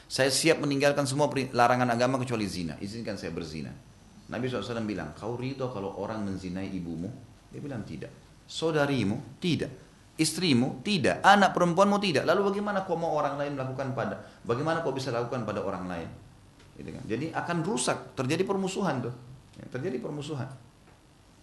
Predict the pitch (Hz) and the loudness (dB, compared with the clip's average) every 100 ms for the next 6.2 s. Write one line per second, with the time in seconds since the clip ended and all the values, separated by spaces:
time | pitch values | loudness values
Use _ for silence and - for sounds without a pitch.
0 | - - - - - - - - - - | -20 -20 -20 -20 -20 -20 -20 -20 -20 -18
1 | - 135 156 196 220 202 170 135 98 - | -6 0 2 2 2 0 2 2 0 -2
2 | - - - - 185 190 220 170 151 170 | -8 -18 -18 -8 -6 0 2 4 4 2
3 | 165 147 135 147 139 143 131 139 151 139 | 0 -2 -2 -2 -2 -2 0 -2 -2 0
4 | 139 165 180 151 143 147 143 139 123 117 | 2 4 4 4 0 0 0 0 0 0
5 | 135 160 170 165 147 131 127 120 120 123 | 0 0 -2 -4 -2 -2 0 0 0 0
6 | 160 | 0